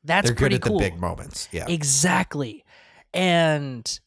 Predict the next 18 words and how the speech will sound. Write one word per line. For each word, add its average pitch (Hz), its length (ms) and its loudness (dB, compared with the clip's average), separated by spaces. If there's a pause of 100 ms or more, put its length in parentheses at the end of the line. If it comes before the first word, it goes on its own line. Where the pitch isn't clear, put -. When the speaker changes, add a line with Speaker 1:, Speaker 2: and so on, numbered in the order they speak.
Speaker 1:
maybe 190 280 2
they're 262 220 0
only 233 260 0
good 214 160 0
at 220 120 -4
the 185 80 -6
big 185 180 0
moments 185 380 -2
now. - 240 -14 (120)
Maybe 180 200 0
that's 175 320 0
Speaker 2:
Yeah. - 100 -8
Speaker 1:
the 175 220 -2
only 185 260 2
thing 156 220 -2
they 139 100 -2
can 131 140 -6
do, 143 280 -2